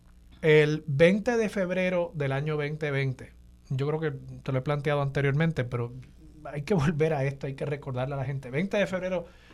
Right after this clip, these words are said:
del año veinte veinte, quedaban dos o tres semanas para que se decretara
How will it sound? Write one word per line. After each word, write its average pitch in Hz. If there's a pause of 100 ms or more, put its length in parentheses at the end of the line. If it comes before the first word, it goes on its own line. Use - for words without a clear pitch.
(140)
del 147
año 160
veinte 160
veinte, 175
quedaban 151
dos 147
o 156
tres 156
semanas 151
para 135
que 135
se 139
decretara 135